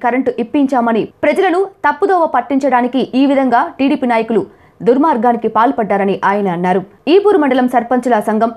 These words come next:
అధ్యక్షుడు కోపెల దేవరాజు మాట్లాడుతూ, అంగలూరు ఎస్సీ కాలనీలో కరెంటు తీసివేసినట్లు వినుకొండ ఎమ్మెల్యే బొల్లా బ్రహ్మనాయుడుకి గాని, గ్రామంలోని నాయకులకు గాని తెలియదని, ఇదంతా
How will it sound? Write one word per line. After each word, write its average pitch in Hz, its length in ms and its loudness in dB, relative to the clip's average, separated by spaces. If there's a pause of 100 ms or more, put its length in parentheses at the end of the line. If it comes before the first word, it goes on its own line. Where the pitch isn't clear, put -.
(100)
అధ్యక్షుడు 233 400 -2 (300)
కోపెల 285 260 2 (100)
దేవరాజు 233 460 2
మాట్లాడుతూ, 180 380 -2 (460)
అంగలూరు 330 360 2 (100)
ఎస్సీ 311 240 -4
కాలనీలో 240 360 0 (100)
కరెంటు 311 360 -2
తీసివేసినట్లు 262 680 0 (200)
వినుకొండ 311 340 2 (120)
ఎమ్మెల్యే 247 340 2
బొల్లా 233 200 2 (120)
బ్రహ్మనాయుడుకి 208 500 -2
గాని, 202 180 0 (360)
గ్రామంలోని 311 540 0 (220)
నాయకులకు 254 460 0
గాని 226 180 0 (320)
తెలియదని, 277 420 2 (280)
ఇదంతా 330 320 0